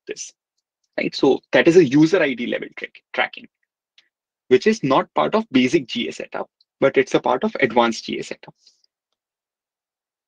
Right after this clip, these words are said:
Cool. Uh, there is demographics. Yes.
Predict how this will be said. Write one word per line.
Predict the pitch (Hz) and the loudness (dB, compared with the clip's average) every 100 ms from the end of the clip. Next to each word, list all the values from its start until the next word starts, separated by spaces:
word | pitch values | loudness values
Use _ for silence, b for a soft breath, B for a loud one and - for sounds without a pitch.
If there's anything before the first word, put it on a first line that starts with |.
| _ _ _ _ _ _ _ _ _ _ _ _ _ _ _ _ _ _ _ _ _ _ _ _ _ | _ _ _ _ _ _ _ _ _ _ _ _ _ _ _ _ _ _ _ _ _ _ _ _ _
Cool. | - - _ - _ _ | -18 -18 _ -20 _ _
Uh, | - - - - - - | -16 -14 -16 -20 -16 -8
there | - | -6
is | 139 - | -6 -2
demographics. | - 120 113 - - - - - - - - - | 2 2 2 -2 -6 -6 -6 -8 -10 -10 -12 -6
Yes. | - 113 - - - - - | 0 0 0 -4 -12 -14 -18